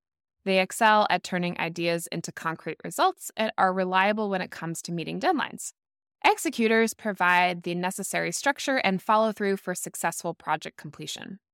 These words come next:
But a lot of executors on a team could show up as resistance to change or maybe struggling to adapt to new or unexpected situations. But what do you do if you have a team that prefers all the same role?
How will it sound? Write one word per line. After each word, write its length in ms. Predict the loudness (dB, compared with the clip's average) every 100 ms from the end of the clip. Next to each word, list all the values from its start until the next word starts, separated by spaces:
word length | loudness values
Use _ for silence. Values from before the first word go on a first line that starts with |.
| _ _ _ 2
But 200 | 4 4 _ -4
a 80 |
lot 240 | 4 6 6
of 100 | 4
executors 600 | 2 0 0 2 2 2
on 120 | 0
a 80 | 0
team 480 | -2 -2 2 2 2 0
could 240 | -2 0
show 220 | 0 2
up 180 | 2 2 0
as 380 | 4 4 2 -4
resistance 640 | -4 -4 -6 -6 -6 -8
to 120 | -14
change 800 | -8 -2 0 2 2 2 0 -6 _
or 180 | 2 4
maybe 300 | 4 0 -2
struggling 480 | -2 -4 -2 -2 -4
to 160 | -6 -8
adapt 380 | -4 -4 -4
to 100 | -8
new 180 | -6 -4
or 140 | -4 -6
unexpected 680 | -8 -8 -10 -10 -10 -12 -12
situations. 800 | -12 -2 -2 -2 -8 -12 -18 -18 _ _ _ _ _ 0
But 100 | 2
what 140 | 6 6
do 80 |
you 100 | 4
do 320 | 2 2 2 2
if 160 | 0
you 80 | -2
have 220 | 0 0 0
a 60 |
team 320 | -4 -4 -2
that 160 | -2 -6
prefers 720 | -8 -8 -4 -2 0 -2 -4 -2
all 240 | 2 4 2
the 120 | -2
same 360 | -6 -6 -6 -6
role? 420 | -8 -8 -10